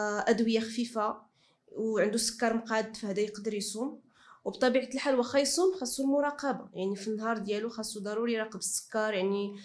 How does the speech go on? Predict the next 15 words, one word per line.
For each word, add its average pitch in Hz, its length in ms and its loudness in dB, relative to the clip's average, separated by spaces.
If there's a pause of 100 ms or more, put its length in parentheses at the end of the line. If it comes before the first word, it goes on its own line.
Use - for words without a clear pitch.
(220)
قبل 240 340 6
الفطور 240 640 4
بساعتين، 226 880 2
بعد 196 360 2
الفطور 233 520 -2 (200)
بساعتين، 226 600 0 (360)
آه، 214 320 4
يراقب 226 420 4
السكر - 280 -4
قبل 233 260 -4
السحور، 247 640 0 (320)
آه، 214 400 0
خلال 240 300 6
النهار 240 400 4
ديالو. 240 500 0